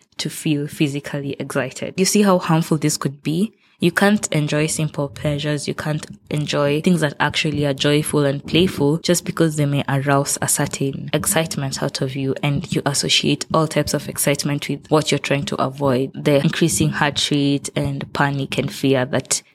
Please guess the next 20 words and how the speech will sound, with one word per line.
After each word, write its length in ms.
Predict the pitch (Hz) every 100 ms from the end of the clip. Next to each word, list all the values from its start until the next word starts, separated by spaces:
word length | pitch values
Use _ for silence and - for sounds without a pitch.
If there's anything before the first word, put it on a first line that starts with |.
| _ -
you're 120 | 135
trying 400 | - 139 139 131
to 340 | - 139 139 - -
avoid. 520 | 139 143 131 131 - - 107 - - _ _ _ _ _ _ 151
Lastly, 580 | 165 - 208 202 214 - _ _
not 220 | 185 233 170
lastly, 460 | 143 - 165 175 170
last 180 | 165 -
but 120 | -
not 180 | 135 -
least, 180 | 135 -
there's 160 | 143
one 160 | 151 151
more 140 | 139
thing 160 | - 143
I 80 | 131
want 160 | 139
to 80 | 139
go 160 | 135 -
over. 260 | 127 -